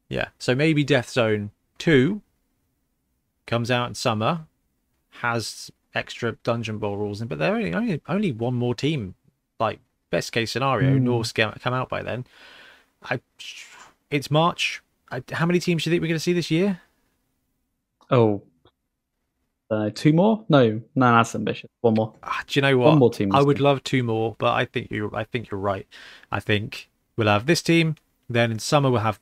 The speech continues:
Speaker 1: a Death Zone, maybe with some stuff in, uh, and then we'll have another team in autumn,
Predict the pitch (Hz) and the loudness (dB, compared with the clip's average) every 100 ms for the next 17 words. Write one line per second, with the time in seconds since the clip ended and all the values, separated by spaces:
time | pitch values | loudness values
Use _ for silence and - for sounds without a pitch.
0 | _ _ _ _ _ - 135 135 120 - | _ _ _ _ _ -4 0 2 0 0
1 | 123 120 113 _ _ _ _ _ _ _ | 0 0 -6 _ _ _ _ _ _ _
2 | _ _ _ _ _ _ 98 104 123 123 | _ _ _ _ _ _ -4 0 2 2
3 | 170 151 - 151 - 165 - 185 196 _ | 0 0 -2 -6 -2 -2 0 -2 -2 _
4 | - - - - - _ - 113 110 107 | -20 -20 -20 -20 -20 _ -2 0 -2 -4
5 | - 117 110 110 107 107 117 127 117 107 | -4 -2 2 4 4 0 -4 -2 0 0
6 | 107 117 113 110 123 107 104 107 - 131 | 0 2 0 0 0 0 0 -4 -2 -2
7 | 107 - 120 113 - 120 110 | -2 -4 -4 -4 -4 -4 -4